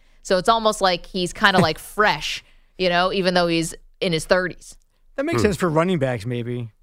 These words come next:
Speaker 1: Not for quarterbacks?
Speaker 2: Yeah, I mean, not taking hits is nice, but also being able to throw the ball is nicer.
Speaker 3: Yeah, consider you're not supposed to hit the quarterback anymore in today's <laughs> N F L. I
Speaker 1: Well,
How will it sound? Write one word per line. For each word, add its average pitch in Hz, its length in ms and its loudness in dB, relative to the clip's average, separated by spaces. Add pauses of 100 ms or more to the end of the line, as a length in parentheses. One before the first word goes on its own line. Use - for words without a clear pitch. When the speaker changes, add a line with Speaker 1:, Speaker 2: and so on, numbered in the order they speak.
Speaker 1:
Not 185 280 2
for 202 100 0
quarterbacks? 214 560 2
Speaker 2:
Yeah, 247 180 -2
I 208 40 0
mean, 196 200 2
not 190 200 0
taking 202 260 0
hits 180 180 2
is 147 120 0
nice, 147 340 0
but 151 200 -4
also 151 280 -2
being 147 240 -2
able 135 140 -2
to 131 100 -4
throw 139 140 -4
the 131 100 -4
ball 123 240 -4
is 107 80 -6
nicer. 117 420 -8 (200)
Speaker 3:
Yeah, 107 200 4
consider 123 300 0
you're 101 120 0
not 104 200 2
supposed - 240 -4
to - 60 -8
hit - 60 -6
the - 80 -10
quarterback 87 460 -2
anymore 85 280 -2
in 85 80 -4
today's 92 280 0
<laughs> - 0 -
N 95 120 0
F - 200 -4
L. 131 140 6
I 117 60 2
Speaker 1:
Well, - 20 4